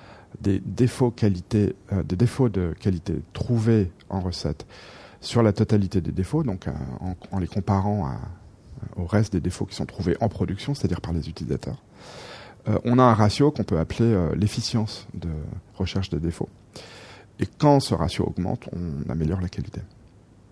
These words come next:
Après, on pourra avoir d'autres mesures comme la satisfaction des utilisateurs, euh, des retours qualitatifs, justement. Euh, on pourra avoir d'autres métriques importantes par rapport au, au domaine.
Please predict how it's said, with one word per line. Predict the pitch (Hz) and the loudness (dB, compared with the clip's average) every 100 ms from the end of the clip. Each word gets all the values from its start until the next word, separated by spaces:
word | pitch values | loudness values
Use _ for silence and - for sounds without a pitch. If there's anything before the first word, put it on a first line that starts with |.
| - - - - | -16 -16 -16 -6
Après, | - - | -2 2
on | 123 | 2
pourra | - | 2
avoir | 85 82 | -2 -2
d'autres | 87 131 - | 0 0 2
mesures | 101 98 110 | 2 2 0
comme | - 92 | 0 -2
la | |
satisfaction | 90 - - - - 107 | -2 -6 -6 -6 -4 -2
des | 98 92 | -2 -4
utilisateurs, | 85 76 73 - 107 110 113 92 | -6 -6 -4 2 2 4 2 0
euh, | |
des | 85 | 0
retours | 87 82 - 101 87 82 - | 0 -2 -4 -4 -4 -6 -2
qualitatifs, | 98 85 80 - - 113 | 0 0 -2 -4 -4 -4
justement. | 98 - - 87 120 - - - - - - | -6 -6 -4 -4 -6 -10 -20 -18 -20 -12 -6
Euh, | 90 | -4
on | 101 | -2
pourra | 98 95 | 2 2
avoir | 87 | 2
d'autres | 87 127 123 | 2 2 2
métriques | 107 - 110 | 0 0 -2
importantes | 98 104 - 110 | -2 -2 -2 -4
par | 107 85 | -2 -4
rapport | 82 - 90 | -2 -2 -2
au, | 87 80 80 - - - - _ - - - - | -2 -4 -4 -8 -14 -20 -20 _ -20 -20 -20 -6
au | 101 | -2
domaine. | 95 123 139 139 85 | 4 6 8 6 4